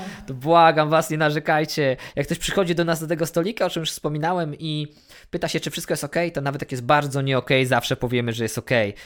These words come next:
Ja zawsze znajduję jakiś pozytyw. Najczęściej mówię, że obsługa jest przemiła. E, co mniej więcej w moim języku znaczy, że wszystko jest inne do niczego, <laughs> ale nie będę się ch-, tutaj za bardzo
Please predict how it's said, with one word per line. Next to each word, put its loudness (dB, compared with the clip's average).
Ja -6
zawsze -2
znajduję 0
jakiś -4
pozytyw. -8
Najczęściej -6
mówię, -4
że -2
obsługa -2
jest 0
przemiła. -2
E, -2
co -4
mniej -2
więcej -2
w -4
moim 0
języku -2
znaczy, -2
że -2
wszystko -2
jest -2
inne -4
do -2
niczego, 4
<laughs> 4
ale 6
nie 6
będę 2
się 2
ch-, -12
tutaj 2
za -2
bardzo -2